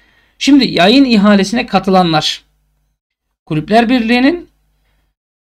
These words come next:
sosyal medyaya yansıdığı kadarıyla yüz milyon dolar teklif ediyor. Hani "Biz alacağız, biz kendimiz pazarlayacağız." diyor, yüz milyon dolara. Saran grubun,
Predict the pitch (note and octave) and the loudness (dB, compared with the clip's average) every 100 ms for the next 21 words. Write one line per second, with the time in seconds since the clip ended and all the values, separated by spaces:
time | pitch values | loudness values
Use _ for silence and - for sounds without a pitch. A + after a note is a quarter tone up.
0 | _ _ A#3+ B3+ D4 C#4+ A#3 G3+ G3+ G3 | _ _ -4 -2 0 2 2 2 2 2
1 | F#3 F3+ F3 F3+ B3+ D4 E4 D4 C#4+ C#4+ | -2 -6 -6 -4 -2 0 2 4 4 4
2 | C4 F3+ - - _ - - F3+ F#3 D#3+ | 4 2 0 -8 _ -18 -6 -6 -4 -6
3 | C#3+ C#3+ - - D#3 F3+ C#4 C#4 G#3+ G3 | -4 -6 -8 -12 -8 -2 0 2 0 -2
4 | E3 A#3+ D#4+ D4 C#4 B3 G3+ F3 D#3+ D3 | -2 -4 -2 2 2 2 -2 -2 -4 -6
5 | C#3 C#3 D3 G#3+ F3+ F3 A3 F3+ C#3+ C3 | -8 -12 -6 -6 -4 -2 -2 -2 -4 -10
6 | - _ _ _ _ _ - - F3+ A3 | -18 _ _ _ _ _ -16 -6 0 2
7 | D4+ D#4 C4+ B3 D#4+ G4+ | 4 2 2 0 -2 -6